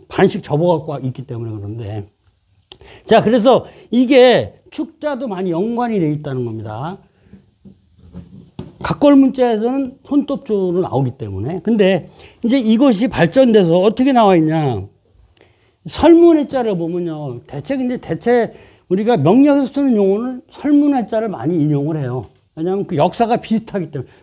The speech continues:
설문의 자가 나온 역사와 명리학이 나온 역사가 비슷해. 물론 명리학이 좀 더 됐지만.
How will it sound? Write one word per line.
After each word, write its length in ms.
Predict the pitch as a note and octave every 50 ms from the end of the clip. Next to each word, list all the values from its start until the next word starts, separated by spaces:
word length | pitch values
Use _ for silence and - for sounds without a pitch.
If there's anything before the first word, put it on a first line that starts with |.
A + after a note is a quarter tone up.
| _
설문의 460 | _ - A#3 B3+ B3 B3+ C4 B3 A#3 -
자가 200 | - A#3+ B3 G3+
나온 300 | C#3 C3+ E3+ G3+ G3 F3
역사와 720 | C#3+ C3 - - - D#3 C#3+ D3+ F#3+ F3+ D#3 G2+ F2+ - _ _ _ _ _ _ _ _ -
명리학이 560 | A2 D3 F#3 A3 A#3+ A#3+ A#3+ A#3 A3+ A3 G#3+
나온 260 | D#3+ A#2+ A#2+ D#3+ E3+
역사가 680 | D#3 C#3+ A#2+ - - E3 E3 F3+ A3 F#3 C#3+ G2+ - - _ _ _ _ _ _ _ _
비슷해. 360 | - F#3+ G3+ F#3 - - G3+
물론 380 | F3+ D3 E3 G3 F#3+ D#3 D#3+ C3+
명리학이 340 | B2+ D3+ F3+ F3+ F3+ F3+ F3+
좀 140 | F#3+ D#3+ -
더 140 | - -
됐지만. 540 | B2+ C3+ A#2+ - - A#2+ D3 E3 C#3+ G#2 G2